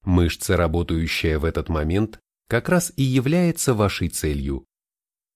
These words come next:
Хорошо развитые Л К мышцы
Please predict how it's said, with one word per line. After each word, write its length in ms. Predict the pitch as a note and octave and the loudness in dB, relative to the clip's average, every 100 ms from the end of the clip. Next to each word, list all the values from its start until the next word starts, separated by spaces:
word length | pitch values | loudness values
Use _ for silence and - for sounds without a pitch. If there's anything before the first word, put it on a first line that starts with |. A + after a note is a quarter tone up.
| _ _ _ - | _ _ _ -18
Хорошо 560 | - F#2+ F2 - F2+ | -2 2 4 2 2
развитые 680 | F2 F2 E2+ E2 - E2 D#2+ - | 4 4 4 0 0 0 0 0
Л 180 | F2 | -2
К 200 | - E2+ | 0 0
мышцы 580 | D#2+ A2+ - - A2+ G#2+ | 2 0 -2 -2 -2 -2